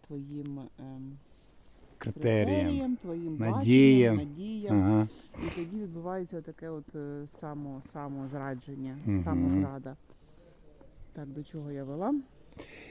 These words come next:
Speaker 2: І тут ти почула любов душі,
Speaker 1: І тут
Speaker 2: поле.
Speaker 1: любов. Так, ем,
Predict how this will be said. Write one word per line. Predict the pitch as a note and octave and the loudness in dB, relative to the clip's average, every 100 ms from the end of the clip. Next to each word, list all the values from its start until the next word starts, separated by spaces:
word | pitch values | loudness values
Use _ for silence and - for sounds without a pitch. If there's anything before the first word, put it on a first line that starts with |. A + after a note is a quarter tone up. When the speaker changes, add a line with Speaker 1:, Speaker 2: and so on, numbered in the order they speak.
| - - | -20 0
Speaker 2:
І | C#3+ C3 C3 B2+ | 8 10 10 8
тут | - G3 G#3+ | 10 10 10
ти | - G#3+ | 8 6
почула | G#3 F#3+ - G#3 G3 F#3+ F#3 E3+ D3+ | 6 2 6 8 10 8 6 4 4
любов | C3+ A#2+ C#3 C3+ | 4 6 4 2
душі, | C3+ - - D#3 F#2+ - | -2 -4 -4 -2 -4 -6
Speaker 1:
І | - D#3+ | -12 -10
тут | F3+ F#3 | -10 2
Speaker 2:
поле. | C3 C#3+ C3 G2 F2+ | 6 8 8 4 0
Speaker 1:
любов. | F2 - - | -6 -14 -10
Так, | F3 D#3 - | -8 -8 -10
ем, | E3 D3+ D3+ D3 D3 C#3+ C#3+ | -12 -10 -8 -8 -6 -6 -8